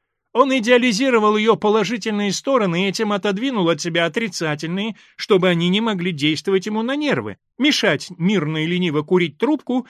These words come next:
и созерцать звезды. А когда обыкновенная женщина пыталась надоедать ему, он изгонял ее из своих мыслей и обращался к образу небесной и совершенной женщины, носительницы жизни и хранительницы бессмертия.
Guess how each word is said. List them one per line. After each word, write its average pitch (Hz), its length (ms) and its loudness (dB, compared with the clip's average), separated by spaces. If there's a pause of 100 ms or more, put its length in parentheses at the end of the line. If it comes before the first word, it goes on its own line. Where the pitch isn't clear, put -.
(140)
и 269 180 2
созерцать 185 720 -2
звезды. 104 480 -6 (580)
А 113 120 -2
когда 202 320 2
обыкновенная 190 640 0
женщина 156 420 -4
пыталась 175 460 -2
надоедать 185 680 0
ему, 101 280 -8 (220)
он 247 240 0
изгонял 220 580 0
ее 156 300 0
из 147 120 -2
своих 170 320 -2
мыслей 240 420 -2
и 160 40 0
обращался 190 540 -2
к 180 100 -14
образу 247 380 0
небесной 220 760 -2
и 220 40 -4
совершенной 208 720 -4
женщины, 185 760 -2 (260)
носительницы 214 920 -2
жизни 220 540 -4
и 220 180 -4
хранительницы 160 800 -4
бессмертия. 220 720 -4